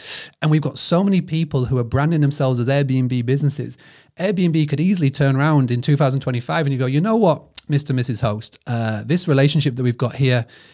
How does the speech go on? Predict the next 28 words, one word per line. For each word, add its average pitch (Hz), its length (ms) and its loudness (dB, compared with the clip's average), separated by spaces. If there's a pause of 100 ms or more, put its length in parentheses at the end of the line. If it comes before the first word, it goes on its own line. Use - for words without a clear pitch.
(160)
isn't 151 480 2
sort - 160 -4
of 120 80 -12
fair. 113 260 -2
We're 147 120 4
generating, 135 800 2 (100)
you 143 60 -10
know, 110 220 -6
eighty 165 320 2
percent 139 300 -4
of 120 80 -4
your 117 200 0
revenue. 123 580 2
I 135 80 -4
feel 165 240 0
this 143 180 2
fourteen 170 640 0
percent 143 340 -2
commission 120 540 -2
is 117 140 -4
not 117 180 0
right. 110 240 -4
Let's 147 180 2
bump 143 280 2
that 123 100 -2
up 123 160 -4
to 127 80 -2
twenty. 110 360 -2